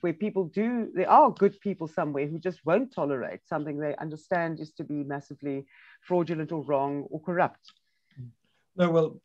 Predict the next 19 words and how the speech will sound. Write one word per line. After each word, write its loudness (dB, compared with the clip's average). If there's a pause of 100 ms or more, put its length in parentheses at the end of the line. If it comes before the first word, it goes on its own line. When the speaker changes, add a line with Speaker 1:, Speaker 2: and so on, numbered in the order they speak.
Speaker 2:
I'm, 2 (280)
I'm 6
relieved 6
to -4
say 4
that 2
I, 2 (180)
I -2
do -4
not 2
have 0
a -6
story 0
to -12
tell -2
like -6
Athol -10
and -10
Temba. -10